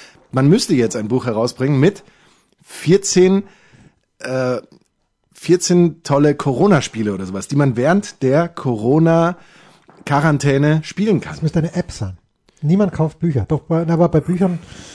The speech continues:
Speaker 1: Natürlich kaufen die Leute Bücher.
Speaker 2: Ja, ja.
Speaker 1: Okay, es reichen vielleicht auch zwölf, weil du brauchst zwei Tage, bis das Buch geliefert wird.
Speaker 2: <laughs> Du meinst für die Inkubationszeit. Ah, das ist so schlau von Anchorman. Das
Speaker 1: Für die
Speaker 2: ist
Speaker 1: Quarantänezeit.
Speaker 2: Ja.
Speaker 1: Ja.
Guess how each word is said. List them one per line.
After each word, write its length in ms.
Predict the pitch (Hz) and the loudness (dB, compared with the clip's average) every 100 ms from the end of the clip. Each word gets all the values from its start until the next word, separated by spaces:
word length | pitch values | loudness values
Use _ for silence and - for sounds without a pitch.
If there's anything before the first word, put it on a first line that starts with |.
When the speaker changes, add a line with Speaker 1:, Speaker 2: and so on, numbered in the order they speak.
| 90 - | -20 -18
Speaker 1:
Natürlich 220 | 104 110 | -14 -14
kaufen 240 | 98 87 | -12 -10
die 60 | 90 | -10
Leute 220 | 92 87 | -10 -12
Bücher. 420 | 78 90 127 90 - _ _ - | -12 -12 -10 -12 -14 _ _ -8
Speaker 2:
Ja, 260 | 117 131 - _ _ | -6 -6 -8 _ _
ja. 220 | 120 135 - | -8 -8 -10
Speaker 1:
Okay, 240 | 92 135 | -6 -4
es 140 | 147 113 | -2 -2
reichen 200 | 127 127 | -4 -2
vielleicht 220 | 131 127 | -2 -2
auch 120 | - | -6
zwölf, 380 | - 107 147 160 | -6 -2 -2 0
weil 100 | 123 | -2
du 80 | 117 | 0
brauchst 280 | 117 131 | -2 -2
zwei 140 | - 123 | -4 -4
Tage, 240 | 120 131 | -4 -4
bis 120 | 127 127 | -6 -8
das 100 | 117 | -8
Buch 160 | 135 | -8
geliefert 380 | - 123 135 90 | -6 -6 -6 -8
wird. 180 | 76 - _ _ _ _ _ | -10 -18 _ _ _ _ _
Speaker 2:
<laughs> 340 | - - - 208 | -8 -4 0 2
Du 80 | |
meinst 280 | 165 170 170 | 2 2 0
für 120 | - | -2
die 60 | 160 | -2
Inkubationszeit. 960 | 202 202 202 165 156 180 202 - 117 117 | -2 -4 0 0 0 -2 -2 -4 -6 -4
Ah, 160 | - 151 | -2 0
das 140 | 151 | 2
ist 120 | 160 | 0
so 100 | 220 | 0
schlau 400 | - - 151 285 | -2 -4 0 0
von 160 | - 151 | 0 -2
Anchorman. 460 | 135 127 123 117 107 - - - - _ | -4 -4 -4 -6 -8 -16 -20 -20 -20 _
Das 80 | - | -10
Speaker 1:
Für 60 | - | -6
die 40 | |
Speaker 2:
ist 40 | 127 | -2
Speaker 1:
Quarantänezeit. 800 | 143 156 156 175 220 - 95 - | 2 2 2 2 0 -2 -6 -4
Speaker 2:
Ja. 160 | 143 160 _ - | -6 -6 _ -6
Speaker 1:
Ja. 300 | 131 180 | -4 -2